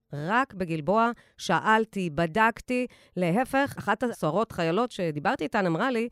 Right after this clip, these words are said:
"את יודעת, פעם הגיעו אלינו חיילות ממגידו", שגם שם, אה, אה, יש, אה, אסירים ביטחוניים,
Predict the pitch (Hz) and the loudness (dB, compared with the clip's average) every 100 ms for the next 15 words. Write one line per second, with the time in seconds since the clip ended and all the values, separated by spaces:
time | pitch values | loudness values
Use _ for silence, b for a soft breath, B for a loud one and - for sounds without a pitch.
0 | B B B 160 175 247 285 - 269 269 | B B B -4 2 2 2 2 4 4
1 | 170 175 285 302 240 190 180 185 - 170 | 0 0 4 6 6 6 4 4 2 2
2 | 202 269 247 185 147 247 185 147 - _ | 2 2 2 2 0 0 0 0 -2 _
3 | - 139 151 220 220 202 180 165 156 - | -10 -6 -2 2 4 4 4 4 2 -2
4 | 160 160 160 - 147 147 - 165 165 160 | -2 0 -2 -2 -2 -4 -4 -2 -2 -2
5 | 165 170 190 | 0 0 0